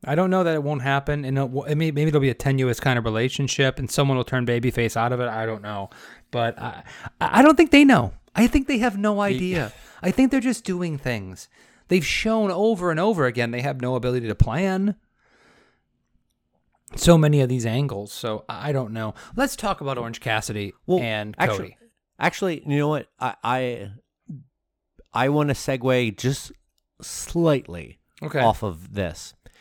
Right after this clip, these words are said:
Speaker 2: because at the very beginning of this segment, we had Sammy put into a very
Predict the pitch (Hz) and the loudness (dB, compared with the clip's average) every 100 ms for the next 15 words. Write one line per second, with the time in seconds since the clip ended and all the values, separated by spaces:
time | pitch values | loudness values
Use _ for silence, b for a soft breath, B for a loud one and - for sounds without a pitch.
0 | b - 127 131 120 104 - _ _ _ | b -4 0 2 2 0 -8 _ _ _
1 | _ - 120 127 95 95 131 143 170 185 | _ -4 0 0 0 6 6 6 4 2
2 | 165 156 139 117 - 113 101 104 - 104 | 2 2 2 -2 -2 -2 0 -2 -2 -4
3 | 90 92 95 - _ _ 107 120 113 110 | -4 -4 -6 -10 _ _ -4 -2 0 2
4 | 110 107 95 87 _ _ - - - 147 | 2 0 -2 -8 _ _ -14 -6 0 2
5 | 156 156 - 139 107 117 117 - 117 110 | 2 0 0 0 0 -4 -4 -2 0 2
6 | 104 98 90 95 120 113 113 117 117 113 | 0 -2 -6 0 2 4 2 0 0 -2
7 | 110 | -6